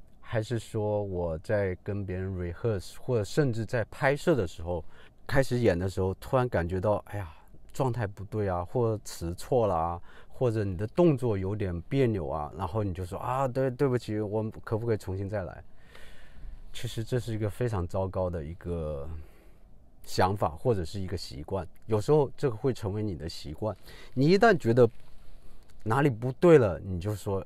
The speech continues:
要重新开始。这个问题我早就知道了，然后现在也基本上能去避免。但今天老师跟我们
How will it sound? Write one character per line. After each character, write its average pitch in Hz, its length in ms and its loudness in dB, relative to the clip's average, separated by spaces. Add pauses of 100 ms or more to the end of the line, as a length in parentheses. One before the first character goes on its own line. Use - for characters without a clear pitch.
要 98 120 -2
重 - 220 -4
新 85 100 -8
开 85 200 -4
始。 - 260 -14 (240)
这 196 140 2
个 180 80 8
问 175 120 10
题 151 100 6
我 143 120 6
早 - 180 0
就 101 140 -2
知 107 160 -6
道 107 160 2
了， 78 180 -4
然 90 120 -4
后 107 120 0
现 117 200 -2
在 113 100 0
也 80 260 -4 (220)
基 127 140 -4
本 104 180 4
上 98 260 -4 (180)
能 98 260 -6
去 - 180 -6
避 135 240 -4
免。 85 240 -6
但 120 220 0
今 170 180 2
天 185 140 4
老 101 180 2
师 110 220 -6
跟 123 200 0
我 92 120 -4
们 101 340 -6